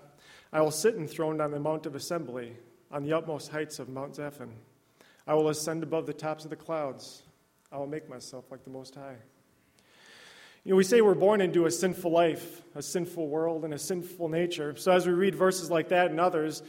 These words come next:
about the devil's character, that is really the, the root of who we are,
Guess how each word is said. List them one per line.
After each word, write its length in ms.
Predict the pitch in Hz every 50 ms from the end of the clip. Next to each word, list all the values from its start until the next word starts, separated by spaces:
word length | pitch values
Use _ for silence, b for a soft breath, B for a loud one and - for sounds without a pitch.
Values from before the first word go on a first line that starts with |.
| B B B B B
about 220 | 156 147 170 165 170
the 60 | 156
devil's 300 | 156 170 147 147 143 -
character, 520 | - - 196 214 214 208 - 165 156 156
that 120 | 170 185 202
is 100 | 175 143
really 220 | 170 214 226 208 170
the, 240 | 156 156 147 151 -
the 120 | - 175 151
root 240 | 151 190 254 226 170
of 100 | 143 123
who 120 | 160 180
we 180 | 165 170 160 180
are, 320 | 202 190 156 143 139